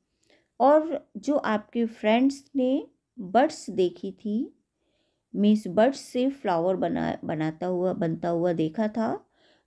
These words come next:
वो time भी उससे पूछना है। Now next, also observe how many days it take for the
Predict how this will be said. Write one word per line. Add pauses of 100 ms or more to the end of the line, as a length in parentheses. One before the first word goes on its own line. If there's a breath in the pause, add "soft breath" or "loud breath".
वो
time
भी
उससे
पूछना
है। (1160)
Now
next, (220)
also (140)
observe (160)
how
many
days (280)
it (200)
take
for
the